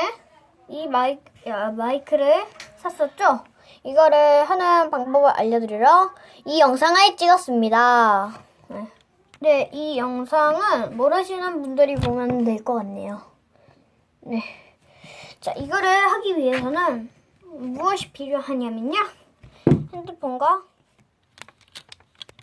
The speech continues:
핸드폰과, 어, 뭐더라? 이어폰. 이어폰이요. 이어폰이 필요해요. 자,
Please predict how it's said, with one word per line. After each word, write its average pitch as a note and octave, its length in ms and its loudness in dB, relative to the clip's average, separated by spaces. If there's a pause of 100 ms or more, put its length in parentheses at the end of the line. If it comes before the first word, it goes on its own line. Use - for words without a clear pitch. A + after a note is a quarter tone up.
(380)
핸드폰과, D#4 640 -4 (1000)
어, A#3+ 380 -16 (140)
뭐더라? A#3 420 -18 (1400)
이어폰. E4 500 -2 (2000)
이어폰이요. C4+ 800 -8 (680)
이어폰이 E4+ 400 -4
필요해요. A#3+ 720 -2 (640)
자, C4+ 480 2